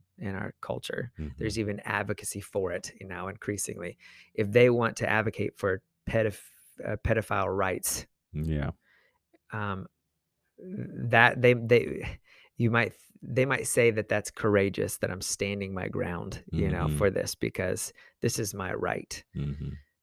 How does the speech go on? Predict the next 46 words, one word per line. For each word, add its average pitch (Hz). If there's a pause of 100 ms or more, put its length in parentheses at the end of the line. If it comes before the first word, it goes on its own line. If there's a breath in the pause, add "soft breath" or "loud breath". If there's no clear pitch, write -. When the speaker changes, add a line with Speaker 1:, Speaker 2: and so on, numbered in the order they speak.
(120)
Speaker 1:
I 120
mean, 120
if, 120
if 120
you 160
wanna 123
use 120
the 123
word 123
courageous, 117
you 98
can. 98
Um, 110
it's 110
not 131
gonna 117
come 101
out 92
of 92
my 95
mouth. 101
You 80
know, 82
I 90
Speaker 2:
Right. 107
<laughs> 110
Speaker 1:
mean, 110
like, 110
technically 120
it 98
might 101
be, 135 (280 loud breath)
Speaker 2:
Mm-hmm. 73
Speaker 1:
um, 107
but 107
that's 143
not 143
the 110
kind 110
of -
courage 98
that's 98
truly 110
commendable, 95
truly, 104 (560)
um, 98